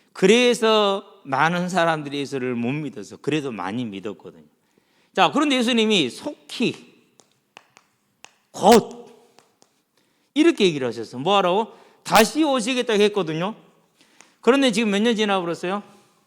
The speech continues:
이천 년 지나버렸어. 이천 년 지나버리니까 사람들이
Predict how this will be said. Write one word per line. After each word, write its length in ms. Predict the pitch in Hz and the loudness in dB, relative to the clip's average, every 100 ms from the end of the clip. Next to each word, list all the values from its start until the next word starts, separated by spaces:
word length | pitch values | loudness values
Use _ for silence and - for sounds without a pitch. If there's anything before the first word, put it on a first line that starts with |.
| _ _ _ _ _ _ _ _ _ _ | _ _ _ _ _ _ _ _ _ _
이천 300 | 190 - 190 | -14 -10 -10
년 120 | 170 | -10
지나버렸어. 580 | 151 147 123 104 - 80 _ _ _ _ _ _ _ - - _ _ _ _ _ _ _ _ _ - | -8 -8 -8 -10 -16 -20 _ _ _ _ _ _ _ -20 -20 _ _ _ _ _ _ _ _ _ -8
이천 240 | 214 254 | -4 0
년 100 | 247 | 0
지나버리니까 600 | 202 226 226 208 196 190 190 | 2 2 4 2 2 0 -2
사람들이 880 | 226 220 196 185 180 143 95 - | 0 0 0 0 2 0 -4 -12